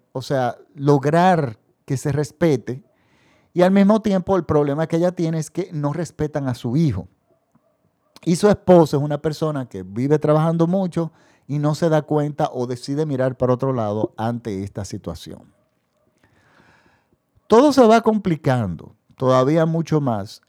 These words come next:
en el, el aspecto psicológico del hermano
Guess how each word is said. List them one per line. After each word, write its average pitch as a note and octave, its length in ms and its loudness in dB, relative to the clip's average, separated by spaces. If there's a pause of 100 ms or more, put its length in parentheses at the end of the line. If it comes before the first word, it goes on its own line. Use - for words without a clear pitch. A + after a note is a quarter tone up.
en C#3 140 -6
el, C#3 120 -2
el C3 140 -2
aspecto C#3+ 500 -4
psicológico A#2+ 840 -4
del D3+ 300 -2
hermano F#3 920 -4